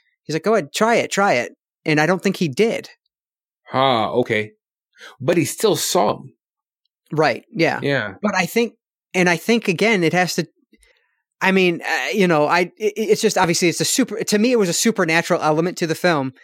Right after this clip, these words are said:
Speaker 2: Yeah.
Speaker 1: And it just, w-, it, it was what it was. Like, he was seeing this ghost. And I feel like it's because he was so connected to him.
Speaker 2: Uh-huh.
Speaker 1: Because, like, like,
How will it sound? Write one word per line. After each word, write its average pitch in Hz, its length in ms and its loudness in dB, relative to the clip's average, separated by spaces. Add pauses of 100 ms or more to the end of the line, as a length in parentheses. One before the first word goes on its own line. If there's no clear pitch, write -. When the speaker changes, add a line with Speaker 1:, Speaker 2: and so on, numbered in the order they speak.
Speaker 2:
Yeah. 107 260 2
Speaker 1:
And 151 500 2 (160)
it 165 160 -2
just, 180 320 -2
w-, 165 280 -2
it, 180 200 2
it 170 140 2
was 156 260 0
what 147 160 2
it 131 120 0
was. 143 320 0
Like, 131 120 -4
he 170 120 0
was 147 140 -2
seeing 143 200 0
this 131 140 -4
ghost. 151 600 -2
And 156 280 -2
I 156 80 0
feel 180 200 0
like 165 160 0
it's 165 140 -4
because 165 720 0 (280)
he 208 180 2
was 180 200 0
so 202 240 2
connected 170 680 -2
to 147 120 -4
him. 123 380 -6 (340)
Speaker 2:
Uh-huh. 170 140 2
Speaker 1:
Because, 170 460 0
like, 160 280 -2
like, 160 220 0